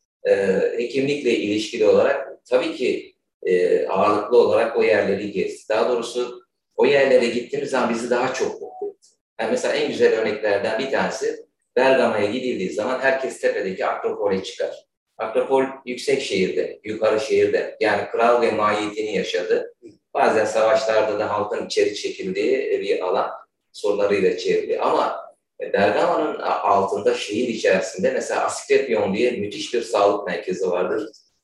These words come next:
Mitolojideki sağlık tanrısı Asklepios'a ithaf edilmiştir.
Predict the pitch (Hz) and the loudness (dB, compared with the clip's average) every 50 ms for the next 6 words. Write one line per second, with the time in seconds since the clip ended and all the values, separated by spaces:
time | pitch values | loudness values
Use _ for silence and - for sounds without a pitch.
0 | _ - 113 110 120 117 113 117 113 - - 110 110 104 - - - 120 113 113 | _ -6 0 2 4 4 4 4 2 0 -2 -4 -4 -6 -8 -4 0 2 4 4
1 | 117 117 113 - 113 104 101 101 101 - - 107 - - 95 - - - 113 110 | 4 2 0 -2 -2 -2 -2 -4 -4 -4 -4 -2 -2 -4 -6 -8 -4 -2 -2 -2
2 | 104 - 98 92 - - 92 90 - - - - - 92 90 90 - 92 85 - | 0 0 -2 -4 -2 -2 -2 -2 -2 -4 -8 -8 -4 -2 -2 -2 -2 -2 -4 -4
3 | 90 - - - - - - 127 127 - - - - _ | -4 -6 -8 -10 -14 -6 -4 -4 -4 -4 -8 -14 -20 _